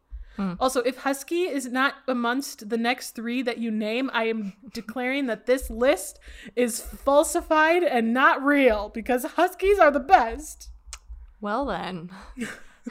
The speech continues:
Speaker 1: Anne has spoken her
Speaker 2: I have
Speaker 1: mind.
Speaker 2: spoken my mind,
Speaker 1: <laughs>
Speaker 2: so we'll see what happens in the next three.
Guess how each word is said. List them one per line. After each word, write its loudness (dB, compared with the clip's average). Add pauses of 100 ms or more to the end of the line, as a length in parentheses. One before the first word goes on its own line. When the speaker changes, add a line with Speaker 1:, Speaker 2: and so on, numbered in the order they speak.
(800)
Speaker 1:
Anne 4
has -2
spoken 0
her 0
Speaker 2:
I 6
have 4
Speaker 1:
mind. 10
Speaker 2:
spoken 2
my 2
mind, 2
Speaker 1:
<laughs> -8
Speaker 2:
so 0
we'll 0
see -2
what 4
happens 0
in -4
the -4
next -6
three. -8